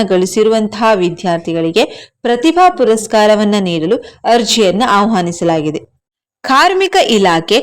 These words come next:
ಪ್ರತಿ ವರ್ಷದಂತೆ ಈ ವರ್ಷವೂ ಸಹ ಅರ್ಹ ವಿದ್ಯಾರ್ಥಿಗಳಿಗೆ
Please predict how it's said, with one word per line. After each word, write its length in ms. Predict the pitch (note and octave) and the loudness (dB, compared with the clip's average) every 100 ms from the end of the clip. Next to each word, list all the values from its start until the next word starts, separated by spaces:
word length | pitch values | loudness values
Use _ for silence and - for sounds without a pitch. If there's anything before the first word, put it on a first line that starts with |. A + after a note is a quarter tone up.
| - - | -4 -18
ಪ್ರತಿ 320 | - B3 B3 F4 | 0 0 2 2
ವರ್ಷದಂತೆ 680 | F4 E4+ C#4+ G#3+ F#3+ F3+ - | 4 2 2 2 0 0 -2
ಈ 280 | A3 B3 | 0 0
ವರ್ಷವೂ 540 | D4 D#4 D4 D#4 D4 D#4+ | 2 2 2 2 2 2
ಸಹ 320 | D#4+ F#3+ F#3 F#3+ D4 - - | 2 -2 0 -2 -2 -8 -2
ಅರ್ಹ 340 | A3+ D4 E4 F#4+ | 2 2 2 0
ವಿದ್ಯಾರ್ಥಿಗಳಿಗೆ 1040 | B3 A3 F3+ G#3 A#3 A3 G3+ F3+ F3 E3 | 2 -2 0 2 2 2 -2 0 0 2